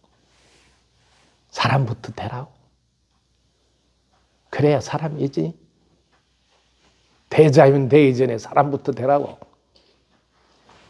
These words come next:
덕분인 줄 깨달은 자는 오로지 깨닫게 해준 분 은혜를 잊지 않아 고마움으로 살아간다네. 그 고마움 덕분에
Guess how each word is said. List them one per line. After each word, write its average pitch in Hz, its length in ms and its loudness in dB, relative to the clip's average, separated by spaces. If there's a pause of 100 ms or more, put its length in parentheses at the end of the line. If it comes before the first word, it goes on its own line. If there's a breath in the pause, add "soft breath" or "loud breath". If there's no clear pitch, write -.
(2000)
덕분인 123 680 2
줄 101 520 -4 (200)
깨달은 107 640 -4
자는 98 420 -12 (760 loud breath)
오로지 107 760 4 (800)
깨닫게 156 460 4
해준 120 340 2
분 107 420 -6
은혜를 113 520 0
잊지 101 320 -10
않아 95 500 -12 (640 soft breath)
고마움으로 147 760 -2
살아간다네. - 760 -12 (720 soft breath)
그 139 160 4
고마움 139 560 4
덕분에 117 680 -2